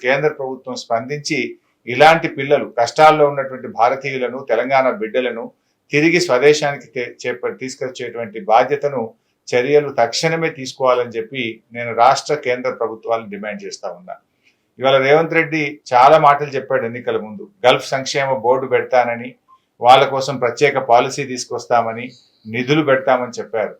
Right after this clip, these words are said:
రెండు సంవత్సరాలైనా రేవంత్ రెడ్డి నుంచి స్పందనే లేదు.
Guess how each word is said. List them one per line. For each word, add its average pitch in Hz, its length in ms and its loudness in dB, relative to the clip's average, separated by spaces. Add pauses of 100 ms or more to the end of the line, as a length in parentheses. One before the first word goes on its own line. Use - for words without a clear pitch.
(160)
రెండు 135 300 0
సంవత్సరాలైనా 147 720 2 (460)
రేవంత్ 147 360 4
రెడ్డి 139 240 0
నుంచి 131 260 -8
స్పందనే 127 420 -2 (120)
లేదు. 110 200 0